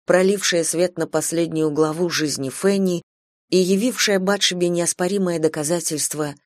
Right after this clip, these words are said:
вины Троя. Обманутая супруга уронила голову на грудь. Дыхание, до сего момента напряжённо сдерживаемое, вырвалось наружу тихим стоном, который тотчас подхватило эхо пустых стен.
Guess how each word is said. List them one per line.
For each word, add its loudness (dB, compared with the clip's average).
вины -2
Троя. -2
Обманутая 4
супруга 2
уронила 4
голову 0
на 0
грудь. -2
Дыхание, 2
до 4
сего 4
момента 2
напряжённо 2
сдерживаемое, 0
вырвалось 2
наружу -4
тихим -2
стоном, 0
который 4
тотчас 0
подхватило 0
эхо 2
пустых -4
стен. -4